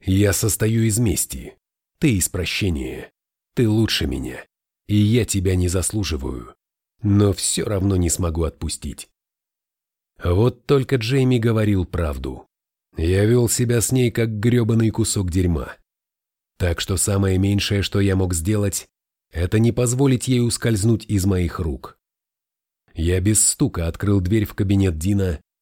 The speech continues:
пересёк его и уселся в кресло перед его столом. Он разговаривал по телефону,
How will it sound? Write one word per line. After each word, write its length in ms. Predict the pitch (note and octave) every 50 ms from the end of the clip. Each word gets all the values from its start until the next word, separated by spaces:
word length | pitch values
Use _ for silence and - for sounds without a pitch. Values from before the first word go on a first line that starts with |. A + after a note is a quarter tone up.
| _ _ -
пересёк 540 | G2 F#2+ F#2+ G2 F2 - - A#2 G2+ -
его 360 | G#2+ G#2 F#2+ F#2 G2 F#2 E2 - _ _ _ _ _
и 100 | - G2+
уселся 540 | G#2 A2 G#2+ - - C#3 C3 A#2 - - A2+
в 60 | -
кресло 360 | - - C3+ B2+ - - A#2+
перед 300 | G#2+ - A#2 G#2 G#2+ G2
его 240 | G2 G2 G2 F#2+ F#2
столом. 560 | - - - F#2 E2+ D#2 C#2+ C2+ C2 B1 - _ _ _ _ _ _ _ _ _ _ _ _ _ _ _ _
Он 260 | - E2 E2 E2+ F2 F2+
разговаривал 720 | F#2 F#2 F2 E2+ F#2+ F#2+ F#2+ G2+ G2+ G2+ G2 G2 G2+ G2
по 140 | - A2+ G#2+
телефону, 680 | - B2+ C3 C3+ C3 - - F2 C#2 - B1+ - -